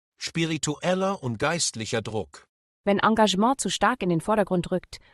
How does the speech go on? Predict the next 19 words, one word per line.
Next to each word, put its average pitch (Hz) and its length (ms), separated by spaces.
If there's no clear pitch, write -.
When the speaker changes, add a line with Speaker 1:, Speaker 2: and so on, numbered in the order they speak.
Speaker 2:
und 175 140
das 175 160
geistliche 185 460
Leben 170 260
vernachlässigt 156 720
wird, 156 220
kann 196 180
die 175 100
Kirche 208 500
austauschbar 226 760
wirken 247 420
wie 196 180
eine 185 240
N 185 200
G 160 240
O, 123 260
ohne 254 300
geistliches 135 600
Profil. - 540